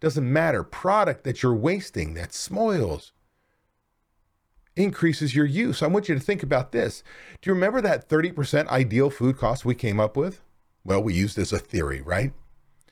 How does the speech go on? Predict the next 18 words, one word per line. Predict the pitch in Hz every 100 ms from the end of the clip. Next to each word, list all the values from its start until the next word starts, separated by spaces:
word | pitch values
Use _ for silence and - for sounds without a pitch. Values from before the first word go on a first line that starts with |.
| _ _ _ _ _ _ _
Well, | -
I | 285
said | - 220
a | 160
typical | 185 175 165
restaurant | 135 147 170 160
runs | 160 151
seven | - 123 143
to |
nine | 131 113 123
points | - 107 -
above | 110 131 123
the | 139
ideal. | 139 151 214 226 82 - -
But | 180
look | 175 240 165
at | 123
this. | 185 233 - -